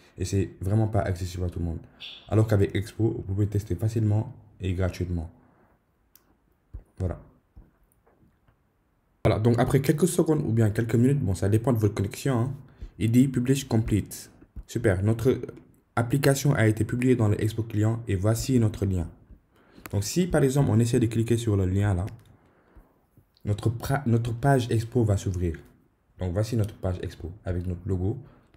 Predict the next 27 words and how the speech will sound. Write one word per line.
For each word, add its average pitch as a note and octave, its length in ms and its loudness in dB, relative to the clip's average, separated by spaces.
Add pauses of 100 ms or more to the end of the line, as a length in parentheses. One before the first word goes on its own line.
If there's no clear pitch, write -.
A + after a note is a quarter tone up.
le F2+ 100 -2
nom G#2 120 2
de A2 60 4
notre G2 140 0
projet G2 400 -2 (680)
et F#2+ 100 -2
une G2 140 0
petite G2+ 220 -4
description. F2+ 460 -6 (140)
Donc F2 200 -4
ici A2+ 260 -2
il G#2 60 0
dit G2 120 0
This - 280 -4
project G2 360 -4
has F#2 140 0
no F#2 100 -2
description, F2+ 460 -6
c'est-à-dire G#2 300 0
qu'on G2+ 100 -4
n'a F2 100 0
pas A2 160 -2
mis A2 140 2
de F#2+ 80 0
description F2 480 -6
en E2 80 -4
fait. D#2 180 -10